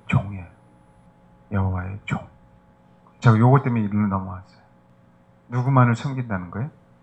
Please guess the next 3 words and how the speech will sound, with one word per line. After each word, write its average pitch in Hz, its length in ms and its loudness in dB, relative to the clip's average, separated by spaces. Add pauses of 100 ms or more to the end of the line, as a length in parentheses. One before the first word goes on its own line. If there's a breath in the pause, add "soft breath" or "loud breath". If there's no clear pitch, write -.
(380)
주님만. 98 580 -12 (1300)
네? 113 180 0 (1040)
주님만. 98 340 -10